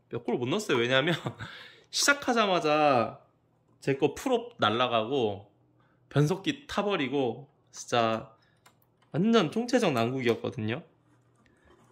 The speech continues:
이번에는 그래도 지금 연습 경-, 제 목표가, 그래서 제 목표가 뭐냐면 삼 분 떠있기예요. 모든 세트 삼 분 떠있기. 그걸 위해서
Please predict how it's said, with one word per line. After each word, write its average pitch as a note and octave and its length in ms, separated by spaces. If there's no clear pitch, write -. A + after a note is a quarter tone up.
이번에는 C3+ 760
그래도 A#2 280
지금 A#2 220
연습 C#3 280
경-, D3 240
제 C#3+ 120
목표가, D3+ 580
그래서 A2+ 640
제 B2 120
목표가 A#2 380
뭐냐면 G#2 560
삼 A#3 340
분 G3 180
떠있기예요. F#3 460
모든 C#3+ 380
세트 F#3+ 720
삼 F#3+ 300
분 C#3 180
떠있기. C#3 540
그걸 D3+ 360
위해서 B2 720